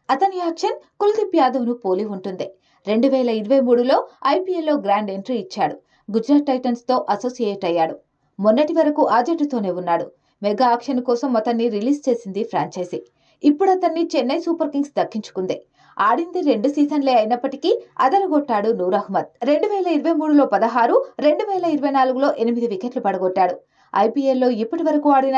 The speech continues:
ఇరవై మూడు మ్యాచ్లలో ఇరవై నాలుగు వికెట్లు తీసుకున్నాడు. గ్రౌండ్లో పాదరసంలా కదలగలడు. గుజరాత్ టైటన్స్ తరపున ఆడిన మ్యాచ్లలో అతను పట్టిన క్యాచ్లే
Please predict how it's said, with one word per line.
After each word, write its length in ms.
ఇరవై 220
మూడు 200
మ్యాచ్లలో 480
ఇరవై 240
నాలుగు 260
వికెట్లు 340
తీసుకున్నాడు. 580
గ్రౌండ్లో 400
పాదరసంలా 760
కదలగలడు. 680
గుజరాత్ 360
టైటన్స్ 400
తరపున 380
ఆడిన 300
మ్యాచ్లలో 480
అతను 300
పట్టిన 300
క్యాచ్లే 440